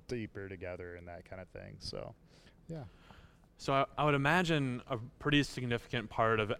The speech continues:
Speaker 2: any kind of student ministry is not just you and your leaders spending time with students, but also because they're minors. I mean, you are necessarily kinda connected to the parents in some way. I'd love to hear more about just how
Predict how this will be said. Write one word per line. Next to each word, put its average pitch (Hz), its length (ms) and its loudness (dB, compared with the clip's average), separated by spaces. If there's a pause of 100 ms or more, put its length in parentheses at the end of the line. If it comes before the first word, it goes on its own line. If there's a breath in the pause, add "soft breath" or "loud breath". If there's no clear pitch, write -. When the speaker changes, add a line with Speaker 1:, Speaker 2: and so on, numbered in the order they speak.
Speaker 2:
any 120 480 2
kind 113 280 0
of 107 80 -2
student 110 360 0
ministry 104 580 -2
is 120 140 0
not 143 240 8
just 131 420 0 (300 soft breath)
you 131 160 4
and 127 80 4
your 123 100 2
leaders 117 220 2
spending 117 240 0
time 117 160 -2
with 107 100 -4
students, 123 560 2 (400 soft breath)
but 143 80 6
also 151 380 8
because 127 380 4
they're 110 200 4
minors. 110 680 0 (140)
I 123 40 -4
mean, 117 140 0
you 147 280 2
are 117 460 6 (320 loud breath)
necessarily 131 840 2
kinda 110 220 0
connected 113 580 -4
to 117 120 -2
the 104 120 -2 (260)
parents 127 580 0
in 98 100 -4
some 101 300 -4
way. 98 320 -2 (480 soft breath)
I'd 127 60 4
love 156 140 10
to 147 80 4
hear 131 180 4
more 120 200 4
about 110 360 6 (240 loud breath)
just - 180 -4
how 135 320 6